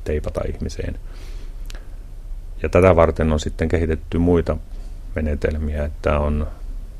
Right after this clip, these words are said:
tällainen tapahtuma E K G-ajattelu, eli on esimerkiksi laitteita, joka on taskussa kannettava kännykän kokoinen vehje, jossa sitten kun tuntee, että nyt tuntuu rytmihäiriöitä, niin etusormet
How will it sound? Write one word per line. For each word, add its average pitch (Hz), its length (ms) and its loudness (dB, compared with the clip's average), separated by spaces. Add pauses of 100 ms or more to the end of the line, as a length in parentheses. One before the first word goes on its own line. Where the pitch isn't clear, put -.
(220)
tällainen 76 400 2
tapahtuma 95 540 2
E 90 180 4
K - 40 -10
G-ajattelu, - 1900 0 (500)
eli 80 180 4 (160)
on 82 140 4
esimerkiksi 92 520 2
laitteita, 80 600 6
joka 76 260 0
on 78 100 2
taskussa - 400 2
kannettava 76 560 0
kännykän 80 440 2
kokoinen 78 500 -2
vehje, 95 420 4 (280)
jossa 80 400 0 (320)
sitten 82 540 -2 (180)
kun 90 140 2
tuntee, 92 300 4
että 82 120 2
nyt 90 120 0
tuntuu 80 340 2
rytmihäiriöitä, 85 840 4 (520)
niin 78 320 4 (540)
etusormet 87 560 4